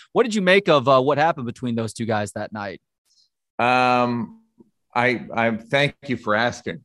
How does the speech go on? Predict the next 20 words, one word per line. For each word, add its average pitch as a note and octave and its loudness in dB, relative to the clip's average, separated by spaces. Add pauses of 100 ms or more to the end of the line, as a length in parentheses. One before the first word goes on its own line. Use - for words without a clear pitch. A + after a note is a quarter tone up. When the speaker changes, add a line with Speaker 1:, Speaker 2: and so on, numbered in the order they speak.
Speaker 2:
I'm G#2+ -4
kidding. G2 -2 (120)
Uh, A2+ 2 (100)
um, A2+ 0 (400)
the, C#3 -4
uh, B2+ 0 (1700)
uh, E3 4
it F#3+ 0
was F#3 -2
a F#3 -4
sad, G3+ 0
it D#3+ -4
was D3+ -10
sad. G3+ -4 (320)
It D3 -2
was D#3 -2
just F3+ -2
Speaker 1:
Yeah. F3+ 0
Speaker 2:
a D#3 -2
total, D#3+ -2